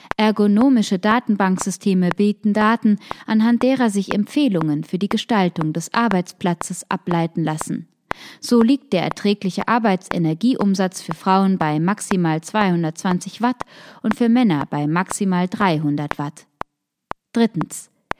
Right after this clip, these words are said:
Die Stufe der Zumutbarkeit und Zufriedenheit mit der Arbeit. Hierbei handelt es sich um einen höchst individuellen Faktor, der einzig und allein vom jeweiligen Mitarbeiter abhängt. Auf jeden Fall hängt die Beurteilung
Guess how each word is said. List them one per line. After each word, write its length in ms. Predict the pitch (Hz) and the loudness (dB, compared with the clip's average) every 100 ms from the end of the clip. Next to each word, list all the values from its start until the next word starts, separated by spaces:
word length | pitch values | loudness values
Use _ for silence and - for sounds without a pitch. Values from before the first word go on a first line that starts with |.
| _ - | _ -2
Die 100 | 262 | -2
Stufe 360 | - 311 - 214 | 0 0 0 0
der 160 | 196 | 0
Zumutbarkeit 960 | - 294 247 208 - 175 - 156 156 - | 0 2 2 2 0 -4 -2 -2 -2 -4
und 160 | 214 - | -4 -2
Zufriedenheit 880 | 269 - 277 247 180 156 143 - - | -4 -4 0 0 0 -2 -4 -6 -6
mit 260 | 160 - - | -6 -6 -4
der 160 | 208 | -4
Arbeit. 540 | 185 180 165 - - - - _ _ - - | -2 -2 -2 -6 -10 -16 -18 _ _ -20 -10
Hierbei 300 | - 294 254 | -2 0 2
handelt 360 | 214 220 233 247 | 4 4 2 -2
es 140 | 247 | -4
sich 260 | 277 262 - | -4 -4 -4
um 140 | 214 - | -4 -2
einen 340 | 190 196 180 | 0 2 2
höchst 320 | 214 247 - | 2 2 0
individuellen 760 | - 170 180 196 214 202 175 151 | -4 -2 -2 0 0 2 2 0
Faktor, 520 | - 180 - 196 185 175 - - | -2 -4 -2 0 0 0 -10 -6
der 140 | 240 - | -2 0
einzig 440 | 254 269 - 196 | 2 2 0 -2
und 120 | 202 | -2
allein 380 | 196 185 196 202 | 0 2 2 2
vom 220 | 180 185 | 0 0
jeweiligen 640 | 185 233 196 151 165 220 220 | 2 2 2 0 0 2 2
Mitarbeiter 680 | 240 - 196 170 160 165 | 2 0 0 0 0 0
abhängt. 540 | - - 170 143 - - _ - - - | -4 -4 -4 -4 -4 -12 _ -20 -14 -2
Auf 180 | 180 170 | -2 0
jeden 340 | 226 214 156 | 2 2 0
Fall 380 | - 175 180 180 - | 0 2 4 2 -2
hängt 260 | - 240 240 | 0 0 2
die 60 | 226 | -2
Beurteilung 800 | 196 311 330 208 170 143 139 | 0 0 0 0 0 0 -2